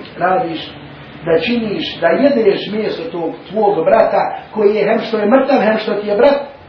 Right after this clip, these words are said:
isto tako treba da ti bude odvratno kada činiš šta? Kada gibetiš, odnosno kada ogovaraš nekog čovjeka. Isto tako kao musliman koji imaš vjerovanje,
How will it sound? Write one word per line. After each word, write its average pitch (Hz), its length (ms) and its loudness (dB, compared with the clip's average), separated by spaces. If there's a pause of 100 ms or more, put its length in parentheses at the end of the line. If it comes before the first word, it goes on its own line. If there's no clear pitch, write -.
(300)
isto 196 300 -4
tako 190 300 0
treba 190 300 -2
da 165 160 -2
ti 165 200 -8
bude 165 180 -2 (180)
odvratno 202 500 0 (340)
kada 170 240 0
činiš 175 340 -8
šta? 202 160 -4 (420)
Kada - 400 -4
gibetiš, 135 500 -8
odnosno 170 380 -4 (100)
kada 143 240 -2
ogovaraš 196 640 2 (380)
nekog 151 300 -4 (100)
čovjeka. 165 320 -10 (880)
Isto 208 380 -8
tako 165 420 -2
kao 156 140 -4
musliman 208 540 -6 (360)
koji 170 180 -2
imaš 226 400 0
vjerovanje, 190 460 -4